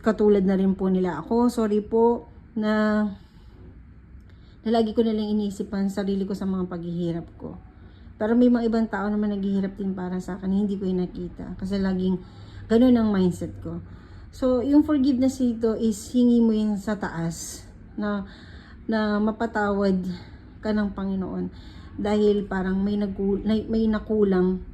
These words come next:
sa'yo. Hindi ko ma-explain masyado yung salitang yun, unless talagang nararamdaman mo siya ngayon.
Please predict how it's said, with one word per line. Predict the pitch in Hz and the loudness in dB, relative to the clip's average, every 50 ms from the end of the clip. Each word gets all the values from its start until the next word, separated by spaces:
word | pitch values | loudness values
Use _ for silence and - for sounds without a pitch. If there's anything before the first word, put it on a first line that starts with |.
| - - - - | -18 -18 -18 -10
sa'yo. | - - 190 180 170 160 160 170 | -4 -2 0 0 0 0 -2 2
Hindi | 220 233 285 311 | 4 4 4 4
ko | - 359 359 370 | 4 2 2 2
ma-explain | 381 320 311 311 - - - - - 285 277 277 277 269 269 | 2 2 0 0 0 -2 -8 -6 -4 -2 0 0 0 2 2
masyado | 262 262 254 - 254 233 226 220 220 | 2 0 0 0 2 2 2 4 4
yung | 226 226 226 226 226 220 - - - - - - - - - - - - | 4 4 4 4 2 0 -2 -6 -10 -10 -10 -12 -12 -12 -10 -10 -4 2
salitang | 240 233 233 220 226 220 214 | 4 4 4 4 4 0 2
yun, | 196 190 190 | 2 0 2
unless | 196 226 247 254 254 262 254 - - - | 6 8 8 10 10 8 6 4 0 2
talagang | - 247 240 233 214 220 220 220 | 4 4 6 4 4 4 2 2
nararamdaman | 214 214 208 202 196 196 190 190 185 180 175 175 175 170 175 | 2 2 2 2 2 2 4 4 4 4 4 2 2 0 0
mo | 180 | -2
siya | 165 - 175 165 160 | -4 -4 -4 -4 -2
ngayon. | 160 156 156 156 160 | -2 -2 -2 -2 -2